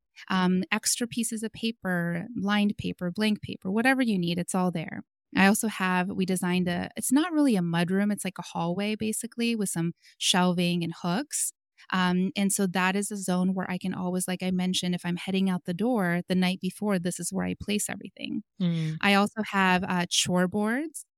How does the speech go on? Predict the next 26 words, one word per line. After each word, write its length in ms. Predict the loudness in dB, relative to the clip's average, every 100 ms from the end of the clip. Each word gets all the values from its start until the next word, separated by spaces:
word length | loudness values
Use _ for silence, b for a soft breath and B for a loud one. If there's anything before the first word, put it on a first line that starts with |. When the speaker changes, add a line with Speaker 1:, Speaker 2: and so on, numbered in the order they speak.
| _ b
Speaker 1:
That 240 | 2 4 4
is 160 | 4 2
a 80 |
zone 420 | 2 2 4 4 4
where 120 | 2
the 120 | 0
kids 500 | -6 -8 -2 -2 -2
can 240 | -2 2 2
jump 320 | 2 0 -2
into 480 | -2 2 2 0 0
that 260 | -2 -2 -4
delegation 720 | -2 -2 -2 -4 -2 -2 -2
and 120 | -2
help 260 | -4 -6 -4
out 220 | -6 -2
around 280 | 0 0 0
the 60 | -4
house. 320 | -4 -2 -2 0
So, 300 | 0 0 0
um, 280 | -2 -2 2
those 300 | 2 2 2
are 100 | -2
prominent 640 | -4 -2 0 2 0 0 -2
in 180 | -2 -2
our 180 | -4 -8
kitchen. 600 | -8 -6 -2 0 0